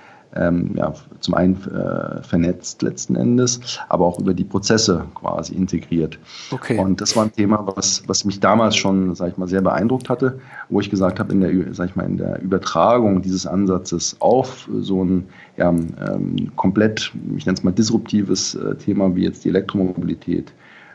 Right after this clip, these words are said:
Speaker 1: ähm, mag das durchaus auch ein Asset sein, wo man, äh, irgendwo d-, dieses Thema auch anschieben kann.
Speaker 2: Okay. Und was war jetzt nochmal konkret die Idee? Du hast gesagt, das Thema Elektromobilität und Ö M Bs, das findest du irgendwie cool.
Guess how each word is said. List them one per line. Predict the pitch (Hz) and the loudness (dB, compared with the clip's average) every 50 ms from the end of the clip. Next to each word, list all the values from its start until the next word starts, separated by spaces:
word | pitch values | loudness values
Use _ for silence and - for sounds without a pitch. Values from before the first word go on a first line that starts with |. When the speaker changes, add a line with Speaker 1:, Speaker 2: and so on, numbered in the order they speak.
| _ - | _ -4
Speaker 1:
ähm, | - 92 87 85 85 85 82 85 | -2 0 2 2 2 2 2 2
mag | 82 82 85 87 - - - | 2 2 2 0 -2 -6 -8
das | 104 - - | -6 -6 -2
durchaus | - 98 98 - - 98 95 98 98 - | 0 2 2 2 2 2 2 2 2 0
auch | - 87 90 92 - - | 2 2 2 2 0 -6
ein | - 95 92 - | -6 -6 -4 -4
Asset | 82 - 98 95 90 90 | -2 -2 -2 -2 -2 0
sein, | 87 80 78 82 95 104 104 101 90 90 | 2 2 4 4 4 4 2 2 2 2
wo | 92 | 2
man, | 90 90 87 90 92 92 87 | 2 2 4 4 2 2 0
äh, | - 92 98 92 92 95 92 80 - 90 | -2 -4 -4 -4 -2 -2 -4 -4 -4 -2
irgendwo | 90 92 87 87 87 85 85 85 90 - - - | -2 -2 -2 0 0 0 0 -2 -2 -4 -4 -6
d-, | - - - - | -6 -6 -6 -10
dieses | - - 90 - | -8 -8 -8 -6
Thema | - - 92 90 85 | -2 -2 0 0 0
auch | 82 - - | -2 -2 -2
anschieben | 98 95 92 - 80 - - - | -2 -2 0 -2 -4 -4 -6 -8
kann. | - - - - - - | -10 -12 -14 -16 -10 -10
Speaker 2:
Okay. | 127 - - 120 110 - - - - - | -10 -4 -4 -4 -4 -4 -10 -18 -6 -4
Und | 143 127 | 2 2
was | 156 160 - | 2 4 4
war | 208 | 2
jetzt | 196 190 - | 2 4 2
nochmal | 190 180 180 170 | 2 2 2 2
konkret | 175 170 160 - - 165 165 | 0 -2 -4 0 -2 -2 -2
die | 170 170 | 0 -2
Idee? | 151 143 - 135 110 | -2 2 2 2 2
Du | 127 127 | 4 2
hast | 135 131 - | 0 0 0
gesagt, | 151 127 143 135 139 | -2 0 0 0 0
das | 151 135 - | -2 -4 -2
Thema | - 151 151 151 147 143 143 139 135 - - - - - - | 0 0 2 2 2 2 2 2 0 -4 -14 -20 -20 -10 -2
Elektromobilität | 123 127 151 - - 202 202 190 175 175 156 - - 170 175 170 175 | 0 0 0 0 0 -2 0 2 2 0 0 0 0 0 0 0 0
und | 160 143 - | -2 -2 0
Ö | 147 131 | 2 0
M | 127 120 | 2 4
Bs, | 131 165 226 233 - | 4 4 4 2 2
das | - 156 - - | 0 -4 -4 -4
findest | - - 160 151 - 160 | -6 -4 -4 -4 -2 -4
du | |
irgendwie | 151 147 143 135 139 - - | -2 0 -2 -2 -2 -2 -4
cool. | 180 190 202 214 254 | 0 2 2 0 0